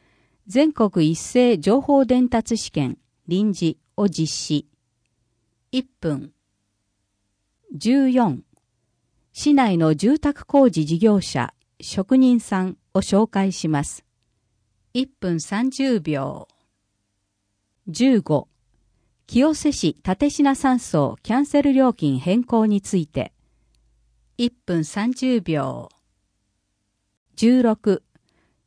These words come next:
消費生活相談の現場から。一等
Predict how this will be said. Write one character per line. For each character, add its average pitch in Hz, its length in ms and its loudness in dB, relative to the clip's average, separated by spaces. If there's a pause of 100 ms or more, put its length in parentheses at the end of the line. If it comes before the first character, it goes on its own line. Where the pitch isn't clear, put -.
消 302 280 0
費 - 120 -10
生 302 240 0
活 294 280 -2
相 269 200 4
談 147 220 0
の 139 100 -2
現 170 280 0
場 170 140 -2
か 156 140 -6
ら。 143 160 -2 (1000)
一 202 180 -2 (140)
等 247 300 4